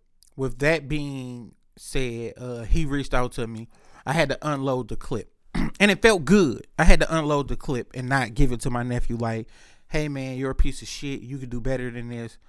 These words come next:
Blah, blah, blah, blah, blah, blah." So with that being, uh,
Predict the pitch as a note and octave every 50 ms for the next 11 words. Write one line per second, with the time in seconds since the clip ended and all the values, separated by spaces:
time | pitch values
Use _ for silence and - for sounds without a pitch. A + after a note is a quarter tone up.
0 | - _ _ _ _ _ _ - B2 C3 C3 B2+ B2 B2+ B2 B2 A#2+ A#2+ A#2+ B2
1 | A#2+ A#2+ A#2+ A#2+ A2 A#2+ - _ - A#2+ A#2 A#2+ B2 A#2 A#2+ A#2+ A#2 A2+ A2+ A2+
2 | A2 G#2+ A2 - - - - - A#2+ A#2 A2+ A2 G#2 F#2 - - - - - -
3 | - - - - - - - - - - - - - - - - - - - -
4 | - - - - - - - - - - - - F#3 E3 D3+ D#3 C#3+ B2+ C#3+ E3+
5 | F3 D#3+ C#3+ D#3+ E3 D#3 D3+ D3 C#3 B2+ - - - C#3 C#3 C3 C3 C3 B2+ B2
6 | B2+ B2